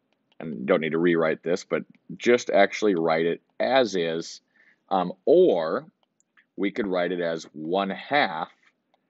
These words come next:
plus or minus five root three I over six, 'cause it really is two fractions there. But again, it's up to you if you wanna keep a common denominator or not have a common denominator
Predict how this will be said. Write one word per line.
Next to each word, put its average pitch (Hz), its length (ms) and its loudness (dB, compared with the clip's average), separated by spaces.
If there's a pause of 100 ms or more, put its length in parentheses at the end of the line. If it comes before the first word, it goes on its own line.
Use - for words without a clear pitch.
(320)
plus 95 300 0
or 139 80 2
minus 82 680 -8 (520)
five 90 340 -2
root 113 280 0
three 117 300 2
I 78 460 -2 (560)
over 78 240 -6
six, - 720 -8 (360)
'cause 92 140 2
it - 100 0
really 104 600 4
is 87 300 -2
two 90 300 -2
fractions 90 760 -4
there. 76 320 -2 (480)
But 131 100 4
again, 131 220 4
it's 120 140 -4
up - 160 -2
to 113 120 -6
you 113 160 2
if 110 100 -6
you 104 80 -2
wanna 90 140 -2
keep - 240 -4
a 87 40 -6
common 87 400 -6
denominator 151 680 0 (1160)
or 98 220 6
not 104 460 0
have 87 200 -4
a 85 100 0
common 80 340 -8
denominator 78 680 -4